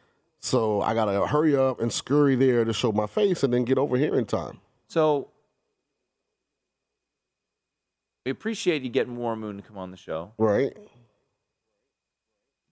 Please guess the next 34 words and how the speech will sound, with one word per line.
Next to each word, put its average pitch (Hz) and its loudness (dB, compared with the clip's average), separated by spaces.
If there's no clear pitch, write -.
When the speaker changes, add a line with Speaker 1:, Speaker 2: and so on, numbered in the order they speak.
Speaker 2:
Got - -8
some 208 -6
other 190 0
friends 180 -4
in 113 -12
town. 107 -6
Just - -12
saying. 135 -4
Speaker 1:
So 220 0
I'm 208 -2
working 302 0
on 220 0
it. 170 -4
So 196 0
it's 185 2
been 302 -2
really 262 2
cloudy 175 0
about 120 0
who's 170 -2
coming. 143 -2
You 110 -4
know, 127 2
this 160 -2
thing 240 0
is 190 2
kinda 151 0
going 127 2
down 117 0
to 107 0
the, 98 -2
the 98 -2
last 113 2
minute. 110 0